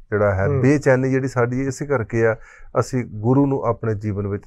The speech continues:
Speaker 1: ਥਾਂ ਨਹੀਂ ਦੇ ਰਹੇ, ਕਿਉਂਕਿ ਗੱਲ
Speaker 2: ਬਿਲਕੁਲ।
Speaker 1: ਗੁਰੂ ਦੀ ਚੱਲ ਰਹੀ ਹੈ ਤੇ
Speaker 2: ਬਿਲਕੁਲ।
Speaker 1: ਬਾਣੀ ਸਾਡਾ ਗੁਰੂ ਆ। ਸਾਹਿਬ ਕਹਿ ਰਹੇ ਨੇ, "ਜਿਉਂ ਭਾਵੇ ਤੂੰ ਰਾਖ ਤੂੰ, ਮੈਂ ਅਵਰ ਨਾ ਦੂਜਾ ਕੋਇ।" ਹੁਣ ਜੇ
Speaker 2: ਹੂੰ।
Speaker 1: ਗੁਰੂ ਨਾਨਕ ਸਾਹਿਬ ਜੀ ਇਹ ਗੱਲ ਆਪਣੇ ਤੇ ਲੈ ਕੇ ਕਰ ਰਹੇ ਨੇ,
Speaker 2: ਹੂੰ।
Speaker 1: ਸਾਹਿਬ ਕਹਿ ਰਹੇ ਨੇ ਕਿ ਮੈਂ,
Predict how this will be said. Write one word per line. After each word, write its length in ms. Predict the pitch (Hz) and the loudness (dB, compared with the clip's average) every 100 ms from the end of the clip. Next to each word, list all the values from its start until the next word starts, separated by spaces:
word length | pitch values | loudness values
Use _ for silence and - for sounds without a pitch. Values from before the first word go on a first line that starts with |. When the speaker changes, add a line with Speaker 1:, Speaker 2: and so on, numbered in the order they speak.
| - | -10
Speaker 1:
ਥਾਂ 280 | 107 98 | -6 -4
ਨਹੀਂ 120 | 95 92 | -4 -6
ਦੇ 120 | 92 | -10
ਰਹੇ, 260 | 82 - | -10 -10
ਕਿਉਂਕਿ 380 | - _ 123 120 | -14 _ -8 2
ਗੱਲ 60 | 123 | 10
Speaker 2:
ਬਿਲਕੁਲ। 200 | 135 160 | 10 10
Speaker 1:
ਗੁਰੂ 220 | 139 127 | 8 6
ਦੀ 120 | 120 | 4
ਚੱਲ 220 | 117 104 | 4 4
ਰਹੀ 220 | 95 95 - | 2 -4 -10
ਹੈ 60 | |
ਤੇ 180 | - 156 | -6 4
Speaker 2:
ਬਿਲਕੁਲ। 280 | 180 131 143 | 6 10 12
Speaker 1:
ਬਾਣੀ 220 | 147 165 | 12 12
ਸਾਡਾ 260 | 139 110 107 | 8 8 8
ਗੁਰੂ 320 | 98 92 92 | 6 2 -2
ਆ। 80 | 90 - - - | -4 -12 -20 -6
ਸਾਹਿਬ 340 | - 175 165 | 8 10 10
ਕਹਿ 180 | 156 143 | 8 6
ਰਹੇ 100 | 143 | 6
ਨੇ, 140 | 147 147 | 4 2
"ਜਿਉਂ 300 | 110 135 151 | 4 2 4
ਭਾਵੇ 420 | 151 117 101 120 | 8 8 8 4
ਤੂੰ 260 | - 131 | 2 4
ਰਾਖ 360 | 113 107 127 - - _ - - - - | 10 12 10 6 -12 _ -20 -20 -20 -2
ਤੂੰ, 280 | 131 147 175 - - _ - | 4 4 2 -4 -20 _ -4
ਮੈਂ 200 | 113 123 151 131 | 4 4 4 4
ਅਵਰ 240 | 135 139 127 | 4 2 0
ਨਾ 180 | 120 | -2
ਦੂਜਾ 520 | 110 101 101 101 98 90 _ - - | -2 -4 -4 -2 -2 -4 _ -20 -12
ਕੋਇ।" 240 | - 107 95 | -4 -2 0
ਹੁਣ 200 | 107 143 | -2 0
ਜੇ 60 | |
Speaker 2:
ਹੂੰ। 60 | 151 | 0
Speaker 1:
ਗੁਰੂ 160 | 147 143 | 0 4
ਨਾਨਕ 280 | 127 143 | 6 6
ਸਾਹਿਬ 300 | 139 143 139 | 2 0 0
ਜੀ 80 | 139 | -2
ਇਹ 100 | 135 | -2
ਗੱਲ 240 | 123 120 120 | 0 0 0
ਆਪਣੇ 320 | - 127 139 139 | 0 0 0 0
ਤੇ 140 | 139 | 2
ਲੈ 180 | 117 101 | 2 0
ਕੇ 140 | 107 | -2
ਕਰ 200 | 101 98 | -2 0
ਰਹੇ 140 | 90 101 | 0 0
ਨੇ, 220 | 104 95 - - 147 | -2 -4 -10 -6 -2
Speaker 2:
ਹੂੰ। 120 | 139 | 2
Speaker 1:
ਸਾਹਿਬ 340 | 131 147 131 | 8 8 6
ਕਹਿ 180 | 120 117 | 2 2
ਰਹੇ 100 | 120 | 2
ਨੇ 160 | 127 131 | 0 -2
ਕਿ 140 | 139 | -2
ਮੈਂ, 500 | 123 113 117 120 131 | -2 0 2 4 2